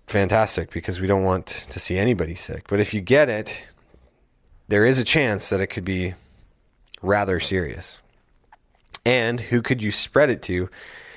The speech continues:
that maybe has, uh, conditions that are not favorable for being infected with covid, right? Diabetes,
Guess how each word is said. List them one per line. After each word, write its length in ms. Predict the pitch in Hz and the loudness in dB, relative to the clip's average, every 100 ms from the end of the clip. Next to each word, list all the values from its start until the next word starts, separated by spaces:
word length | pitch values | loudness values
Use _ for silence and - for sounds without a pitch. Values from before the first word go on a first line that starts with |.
| - - - _ - | -20 -20 -20 _ -2
that 260 | 98 98 | 2 2
maybe 300 | 90 104 101 | 2 2 2
has, 600 | 95 101 104 104 - - - _ _ _ _ _ _ _ _ _ _ | 2 2 0 0 -2 -6 -12 _ _ _ _ _ _ _ _ _ _
uh, 380 | 87 90 85 80 - - - - - _ _ | -2 0 0 -2 -8 -16 -18 -20 -20 _ _
conditions 720 | - 110 98 98 - 90 90 - | -2 0 4 2 2 -2 -4 -2
that 300 | 85 85 - - - - - - - - - | -2 -2 -8 -18 -20 -20 -20 -20 -20 -20 -10
are 100 | - | -2
not 240 | 101 107 98 | 2 2 2
favorable 540 | 101 92 82 80 - - | 2 2 2 0 -2 -8
for 360 | - 87 80 - - - - | -2 0 0 -4 -18 -20 -12
being 220 | 90 90 87 | -4 -2 -2
infected 440 | 85 87 87 82 | -2 -4 -4 -6
with 140 | 78 - | -8 -6
covid, 400 | 85 80 - 80 | -4 -4 -6 -8
right? 300 | 78 90 - - - _ - | -6 -6 -8 -18 -20 _ -4
Diabetes, 840 | 90 92 90 87 87 90 87 | 0 0 0 -2 -2 -2 -6